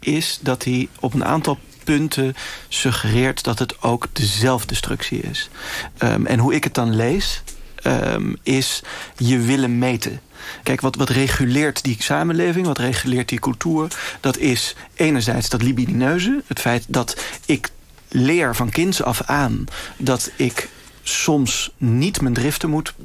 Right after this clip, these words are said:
bevredigen en eigenlijk steeds vaker niet. En tegelijkertijd reguleert de samenleving iets heel dieps, namelijk dat we anderen willen domineren.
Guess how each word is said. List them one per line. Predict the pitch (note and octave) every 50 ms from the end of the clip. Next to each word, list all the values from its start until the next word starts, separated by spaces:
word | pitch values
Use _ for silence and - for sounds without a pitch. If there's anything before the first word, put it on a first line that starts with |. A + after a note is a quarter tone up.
| - - - -
bevredigen | - C3 B2 B2+ C3 C3 C#3 D3+ C3+ - - -
en | A2 A2+
eigenlijk | E2+ G2+ A2 - A#2+ -
steeds | - B2+ A#2+ -
vaker | - - A#2 A#2+ C#3+ - - E3+ E3+
niet. | E3 F3 G#3 C4 - - - - - - - - - - - - - - - - - - -
En | - C#3 C3
tegelijkertijd | B2+ A#2 - A#2 A2+ A2+ B2 - D3 C3+ - C3+ B2 B2 B2+ - - - - - -
reguleert | - - A#2+ B2 B2+ - - B2 A2 A#2 A2+ A#2 A#2+ - - -
de | -
samenleving | A2+ - - A2 A#2 B2 B2+ A#2 A#2+ A#2+ A#2 A#2+ A#2+ A#2+ A2+
iets | - B2+ - - - - - - _ - - - - -
heel | - A2+ A2 A2+ A#2 A#2+ A2+ A2+ A#2 B2 - - -
dieps, | - C#3+ C3+ B2+ - - - - - -
namelijk | - B2 A#2 A2+ A2+ A2 A2+ - - -
dat | - G#2+ - -
we | - - -
anderen | - A#2+ A#2+ A#2 A2+ A2+ A2+
willen | G#2+ - - F#2+
domineren. | F#2 F#2 F#2 F2+ F2+ F2+ - - - -